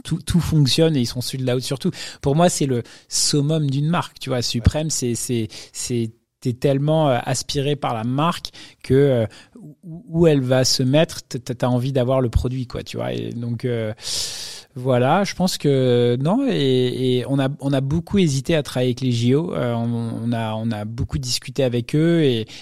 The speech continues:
Speaker 1: et finalement on le fait pas. Euh, mais le milieu du sport, c'est un truc qu'on regarde. Euh, même
Speaker 2: Ok.
Speaker 1: si c'est pas, quand tu penses Merci Andy, tu penses pas sport tout de suite, euh, même pas du tout.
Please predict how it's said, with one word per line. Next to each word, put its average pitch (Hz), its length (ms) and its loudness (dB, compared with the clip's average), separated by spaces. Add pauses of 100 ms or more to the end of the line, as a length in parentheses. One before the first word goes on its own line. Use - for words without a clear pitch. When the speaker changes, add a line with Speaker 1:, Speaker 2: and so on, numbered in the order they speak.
(140)
Speaker 1:
et 117 120 0
finalement 131 500 -2
on 170 60 0
le 143 60 2
fait 131 200 -2
pas. 135 340 2 (380)
Euh, 123 480 0
mais 131 140 0
le 139 60 2
milieu 143 260 2
du 127 100 -2
sport, 175 260 -2
c'est 156 120 0
un 131 60 2
truc 139 200 -4
qu'on 139 140 -4
regarde. 120 580 -2
Euh, 113 200 -4
même 127 200 -2
Speaker 2:
Ok. 143 60 -4
Speaker 1:
si - 120 -4
c'est 123 200 -2
pas, 135 240 -2
quand 127 100 -4
tu - 140 -10
penses 127 240 -4
Merci 123 280 -4
Andy, 120 160 -2
tu - 120 -12
penses - 180 -2
pas 123 140 -4
sport - 340 -4
tout - 100 -10
de 117 80 -10
suite, 165 360 -4
euh, 117 60 -4
même 120 300 -2
pas 123 140 -2
du 120 140 -4
tout. 165 160 -4